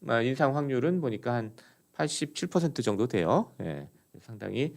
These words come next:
시장에서도 높게 보고 있다. 그래서 향후, 예, 인플레를 잡기 위해서 좀 큰 폭의 금리 인상이 이어질 가능성이 되게 높다. 하지만 또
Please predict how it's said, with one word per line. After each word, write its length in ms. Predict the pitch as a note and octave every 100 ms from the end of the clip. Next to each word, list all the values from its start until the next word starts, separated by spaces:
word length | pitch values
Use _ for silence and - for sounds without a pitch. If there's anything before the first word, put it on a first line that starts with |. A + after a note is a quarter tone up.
| - -
시장에서도 460 | - A#2+ G2+ F#2+
높게 320 | C#3 G#2+ C3
보고 220 | B2 G2 F#2
있다. 440 | - E2+ D#2 D#2
그래서 280 | E2 F2 B2+ B2 - - - - _
향후, 600 | D3 C#3 C3+ D3 F3+ G3+ - A2
예, 120 | G#2+
인플레를 360 | B2 C3 B2+ A#2
잡기 320 | A2+ - G#2
위해서 380 | F2+ F2 C3+ C3
좀 360 | A#2+ G#2 G2+ - _ _
큰 340 | - G3 F#2 - - _ _ _ _ _ _
폭의 400 | B2+ G2+ G2+ F3
금리 220 | - B2
인상이 360 | G#2 G2+ G2 A#2
이어질 300 | G2 F2+ F2
가능성이 520 | E2 E2+ - A2+ B2
되게 180 | A#2 G#2
높다. 560 | - - - A#2 A2+ A2
하지만 280 | A#2+ D#3+ D#3+
또 200 | D#3+